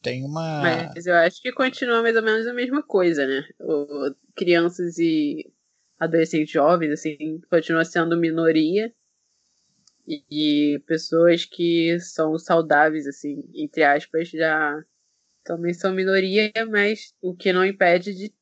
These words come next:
Speaker 2: de chegar a agravar também, né?
Speaker 1: Teve, teve uma questão que aconteceu recentemente que identificaram uma doença, é, uma maneira que tava afetando as crianças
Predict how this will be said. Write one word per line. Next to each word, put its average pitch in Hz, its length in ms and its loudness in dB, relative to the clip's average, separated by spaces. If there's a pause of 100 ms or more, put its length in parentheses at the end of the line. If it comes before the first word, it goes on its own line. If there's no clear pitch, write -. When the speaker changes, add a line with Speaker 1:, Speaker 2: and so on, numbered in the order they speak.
(100)
Speaker 2:
de 170 540 0
chegar 170 640 2
a 175 40 -2
agravar 180 420 2
também, 170 440 -6
né? 151 80 -14 (2000)
Speaker 1:
Teve, 151 360 -6
teve 151 260 -8
uma 170 180 -4
questão - 400 -6
que - 140 -12
aconteceu 135 480 -10
recentemente 135 720 -8
que 156 280 -8
identificaram 143 580 -6
uma 135 160 -6
doença, 131 680 -4 (1200)
é, 127 160 -10
uma 123 200 -8
maneira 135 360 -6
que - 100 -16
tava 139 200 -8
afetando 131 560 -8
as 127 140 -10
crianças 123 800 -4